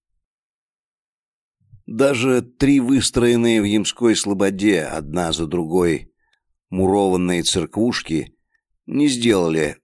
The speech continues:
благочестивым ее население, хотя и имели предостаточное количество прихожан. Да что там говорить,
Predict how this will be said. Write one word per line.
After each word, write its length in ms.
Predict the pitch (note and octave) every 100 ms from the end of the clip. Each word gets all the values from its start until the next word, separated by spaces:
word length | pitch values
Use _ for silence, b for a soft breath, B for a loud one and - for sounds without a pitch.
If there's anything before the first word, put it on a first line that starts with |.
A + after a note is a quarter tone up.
| -
благочестивым 920 | F#2 G2+ F2+ F2 F2 - - A2 F#2
ее 200 | E2+ E2+
население, 640 | E2+ E2 F2 D2 C2 B1
хотя 360 | A#1+ E2 D#2 E2
и 180 | D2+ D2
имели 320 | E2+ G2 F2+
предостаточное 1080 | - _ - D#2+ D2+ - G2 F2+ - - F2+
количество 560 | - E2+ E2+ - - F2
прихожан. 680 | G2 F2+ F#2+ F#2 G#2 A#1+ - _ _ b b b -
Да 100 | F2
что 160 | - D#2
там 200 | - D2+
говорить, 640 | D2 D2 C#2+ B1 - -